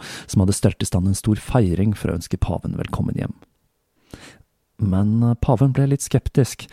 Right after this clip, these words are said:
da han oppdaget at Hawkwood med tusen soldater fra Det hvite kompaniet i blankpolerte rustninger ventet på han ved bredden,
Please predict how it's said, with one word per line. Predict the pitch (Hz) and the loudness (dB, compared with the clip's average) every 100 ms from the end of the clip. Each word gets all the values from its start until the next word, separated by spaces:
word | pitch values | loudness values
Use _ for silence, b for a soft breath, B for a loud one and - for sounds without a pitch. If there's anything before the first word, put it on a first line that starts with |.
| B - | B -6
da | |
han | 82 82 | -4 -4
oppdaget | - 82 92 90 | -4 -2 -2 -2
at | 85 - - - | -4 -6 -10 0
Hawkwood | 110 - - 131 110 95 B B | 0 0 0 0 0 -4 B B
med | - - _ _ | -2 -2 _ _
tusen | - - 120 - - 135 | -2 0 0 -2 0 0
soldater | - 113 95 85 - 110 | 0 0 0 0 0 0
fra | 92 | 0
Det | 85 98 | -2 2
hvite | 110 - - | 2 0 0
kompaniet | 104 113 104 87 98 101 - | 2 4 4 4 2 2 -2
i | 98 | -6
blankpolerte | - 120 98 - 113 92 85 110 | 2 2 2 -2 0 0 2 2
rustninger | 107 - 82 92 92 B B - | 0 -2 0 0 -2 B B 2
ventet | 110 90 92 - | 2 4 -4 -4
på | 87 | -2
han | 90 98 - | -2 -4 -2
ved | 90 | 0
bredden, | 85 - - | 0 -2 -12